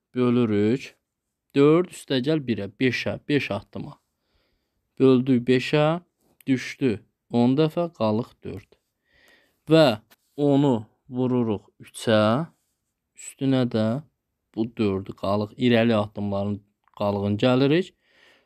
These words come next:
Otuz dörd addım irəli düşmüşdür. Cavabımız B variantı.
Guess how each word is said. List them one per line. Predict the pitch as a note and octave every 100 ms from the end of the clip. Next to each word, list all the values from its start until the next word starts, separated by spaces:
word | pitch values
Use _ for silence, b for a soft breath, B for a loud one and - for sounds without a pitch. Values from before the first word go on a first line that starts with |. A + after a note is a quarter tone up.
| _ -
Otuz | C3+ C3+ C#3 C3+ E3+ - - _ _ -
dörd | B2+ B2 D3 D3 A#2+
addım | A#2 G#2+ - B2 C#3 D#3+ _ _ _ -
irəli | A#2 G#2+ G#2 A2+ B2
düşmüşdür. | B2 A2 - A#2+ G#2+ - F2+ - -
Cavabımız | B2 A2+ G#2+ G2+ A2 D3+ -
B | C#3+ B2+ G2+
variantı. | F#2 F#2+ F#2+ G2+ -